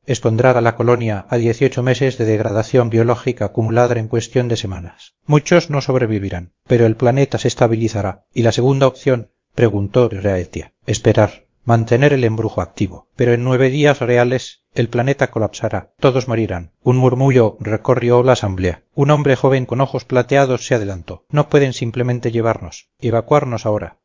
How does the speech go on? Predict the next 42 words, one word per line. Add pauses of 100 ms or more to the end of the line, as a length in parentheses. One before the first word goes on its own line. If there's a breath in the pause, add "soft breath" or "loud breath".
La
Peleo
tiene
capacidad
limitadas
y
con
más, (100)
necesitaríamos
cuatro
viajes
a
la
estación
colonial
más
cercana. (140)
Con
el
consumo
anómalo
de
propelente, (300)
no
tenemos
suficiente
para
tantos
saltos.
Cada
hora
dentro
del
campo
consume
propelente
como
si
fueran
cuatro
horas
normales.